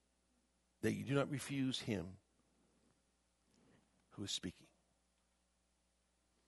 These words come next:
He says, "Here's the call. Here's the challenge. See to it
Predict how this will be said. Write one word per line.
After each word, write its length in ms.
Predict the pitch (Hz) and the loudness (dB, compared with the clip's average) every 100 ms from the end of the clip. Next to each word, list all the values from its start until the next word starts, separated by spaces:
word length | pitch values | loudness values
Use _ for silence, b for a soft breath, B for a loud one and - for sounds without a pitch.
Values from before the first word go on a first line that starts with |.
| _ _ _ | _ _ _
He 60 | - | -6
says, 140 | 113 | -2
"Here's 200 | 143 139 | 0 0
the 80 | - | -4
call. 360 | - 85 - - - _ _ _ _ _ _ _ _ _ _ _ - | -6 -8 -10 -20 -20 _ _ _ _ _ _ _ _ _ _ _ -12
Here's 180 | - 123 | -2 -2
the 80 | 143 | -2
challenge. 280 | - 98 - - - - - _ _ _ _ _ _ _ _ _ _ _ | 0 0 -2 -18 -20 -20 -20 _ _ _ _ _ _ _ _ _ _ _
See 440 | - - - 165 175 | -2 2 6 8 6
to 300 | - 165 98 | 4 2 2
it 180 | - | 0